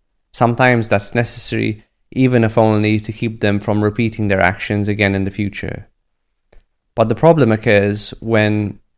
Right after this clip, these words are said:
these roles move from an acute situation where it can be helpful to a chronic situation when you become stuck in this victim, persecutor, or rescuer mode,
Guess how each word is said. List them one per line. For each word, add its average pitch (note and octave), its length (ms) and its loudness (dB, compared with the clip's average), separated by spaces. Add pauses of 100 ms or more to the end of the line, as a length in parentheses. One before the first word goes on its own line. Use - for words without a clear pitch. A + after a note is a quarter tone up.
(220)
these A2+ 320 2
roles A2+ 520 4
move A2 500 -2
from G#2 460 -4
an A2 100 0
acute C3 360 -2
situation A#2+ 1000 -2
where G#2 120 2
it G2+ 100 -4
can G#2+ 200 0
be G2+ 100 0
helpful A#2 720 0 (500)
to A2+ 120 0
a G#2+ 60 2
chronic A2+ 420 2
situation G#2 840 -6
when G#2+ 100 -2
you G#2 100 0
become G#2 340 -2
stuck - 520 0
in G2 100 0
this F#2+ 180 -2
victim, F#2+ 520 -4
persecutor, G2 720 -2
or F#2+ 80 0
rescuer F#2 440 -2
mode, F2+ 500 -4